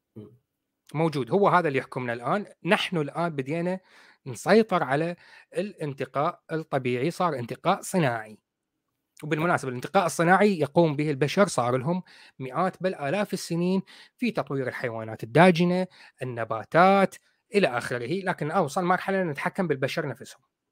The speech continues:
Speaker 2: وشكرًا جزيلًا.
Speaker 1: صحيح. طيب، أنا عندي جواب تاني على السؤال ده واللي هننهي بيه. آه، هو إني، آه، آه، فكرة إيه؟ إني إديني سبب، حكمة.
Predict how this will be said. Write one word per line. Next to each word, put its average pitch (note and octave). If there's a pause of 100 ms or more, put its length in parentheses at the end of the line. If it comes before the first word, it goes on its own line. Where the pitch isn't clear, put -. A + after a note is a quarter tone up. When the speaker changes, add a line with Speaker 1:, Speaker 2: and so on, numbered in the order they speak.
(440)
Speaker 2:
وشكرًا D3
جزيلًا. C3
Speaker 1:
صحيح. G#3 (880)
طيب، G3+ (280)
أنا C#4
عندي A3+
جواب A#3
تاني F#3+
على C3
السؤال C#3+
ده G#3+ (580)
واللي B2+
هننهي C#3
بيه. E3+ (840)
آه، D3+
هو C#4 (300)
إني، F#3
آه، D#3+ (600)
آه، C3+
فكرة G3
إيه؟ C#3 (640)
إني E3
إديني A#3+
سبب، D#3 (1160)
حكمة. F#3+